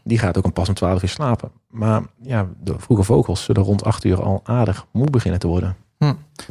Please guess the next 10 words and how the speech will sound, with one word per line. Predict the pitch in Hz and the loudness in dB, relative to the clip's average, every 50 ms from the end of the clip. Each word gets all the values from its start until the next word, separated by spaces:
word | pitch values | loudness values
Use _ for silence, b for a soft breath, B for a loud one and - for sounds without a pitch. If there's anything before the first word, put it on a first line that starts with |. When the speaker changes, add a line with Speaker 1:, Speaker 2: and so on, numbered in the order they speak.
| - - | -2 2
Speaker 2:
Maar | 143 147 147 | 4 4 6
nu | 147 156 | 6 6
horen | 156 147 147 147 139 131 | 6 6 6 6 6 6
we | 123 | 4
vaker | 113 - - 135 135 123 - 131 | 4 4 2 2 2 2 2 2
de | 107 113 107 | 2 2 2
term, | - - 117 113 113 113 113 | 2 2 2 4 4 4 4
eh, | 110 110 117 | 4 2 0
vierentwintig | - - 131 120 113 - 117 107 113 107 - | 0 0 0 0 0 -2 -2 -4 -4 -4 -2
uursmaatschappij. | - 139 139 - - 120 120 127 127 - - 120 113 - 135 127 131 151 180 | 0 0 0 0 0 0 2 2 0 -2 -4 -4 -2 0 0 2 2 0 -2